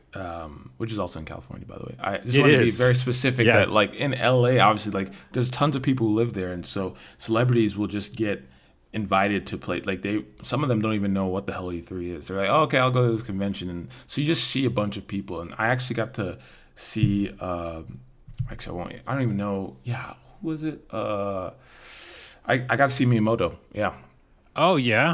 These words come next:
Speaker 1: Yeah, and he had, like, a huge, like, huge bodyguards, uh, walking with him to, um, walking with him to somewhere. I don't know where he was going,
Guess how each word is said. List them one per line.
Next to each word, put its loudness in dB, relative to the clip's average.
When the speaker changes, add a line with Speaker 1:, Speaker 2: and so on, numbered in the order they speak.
Speaker 1:
Yeah, 6
and 0
he 0
had, 4
like, 0
a 0
huge, -2
like, -2
huge -6
bodyguards, -2
uh, -4
walking -4
with -8
him -8
to, -8
um, -12
walking -14
with -16
him -14
to -6
somewhere. -8
I 0
don't -4
know -12
where -12
he -12
was -12
going, -14